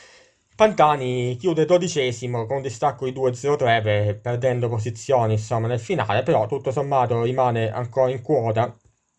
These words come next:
così come disputa anche una cronometro dignitosa il giorno dopo a Bolzano. La crono viene vinta da Hitor Gonzalez, eh, redi-, eh, tornato competitivo dopo i primi giorni difficili.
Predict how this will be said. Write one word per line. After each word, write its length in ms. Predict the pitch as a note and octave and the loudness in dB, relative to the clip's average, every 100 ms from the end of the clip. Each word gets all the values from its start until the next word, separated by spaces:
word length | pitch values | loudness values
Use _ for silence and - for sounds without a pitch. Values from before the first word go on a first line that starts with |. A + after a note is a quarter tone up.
| _ _ _ _ | _ _ _ _
così 240 | G3 E3 | -4 -2
come 260 | D#3+ C3+ C3+ | 2 2 4
disputa 420 | D3 - C#3+ C3+ | 0 -4 -2 0
anche 200 | C#3 A#2+ | 0 0
una 200 | B2+ A#2 | -2 0
cronometro 440 | A2+ C3+ C3 B2 B2 | 2 2 2 -2 -4
dignitosa 640 | B2 B2+ C3 A#2+ G#2+ G#2 G#2 | -4 -2 0 0 0 -2 -4
il 100 | A2 | -2
giorno 220 | B2+ A2+ | 0 2
dopo 320 | B2 G#2 G#2 | 2 2 0
a 120 | G2+ | -2
Bolzano. 720 | A#2+ D3+ C#3+ C#3+ G#2 A2+ D#3 E3 - _ _ A2+ | -2 -2 0 0 0 0 -4 -8 -20 _ _ -6
La 60 | |
crono 280 | G#2+ C3 A#2+ | 0 2 2
viene 200 | A2 A2 | 2 2
vinta 360 | A#2+ A#2+ A2 G#2+ | 0 -4 -2 -2
da 120 | A#2 | -2
Hitor 240 | A#2+ A2+ | -2 -2
Gonzalez, 760 | A2 A#2 A#2 C3 A2+ G2 F2 G2+ | -2 -4 0 2 2 0 -8 -10
eh, 220 | F#2+ F2+ | -8 -6
redi-, 240 | G2 G2 | -6 -8
eh, 300 | G#2+ G2+ F#2+ | -6 -6 -6
tornato 800 | F#2+ G#2 G#2+ G#2+ G#2 G2+ G2 G2 G2 | -6 -2 2 2 0 -2 -4 -4 -4
competitivo 560 | G#2+ G#2+ G#2+ A2 G#2+ | -2 0 0 0 -2
dopo 200 | G2 G2+ | -2 -2
i 40 | G2+ | -2
primi 160 | G#2 | -2
giorni 300 | G#2 A2 G2+ | 0 0 0
difficili. 600 | C3 - - F#2+ G2+ G#2+ | -4 -8 -8 -6 -4 -4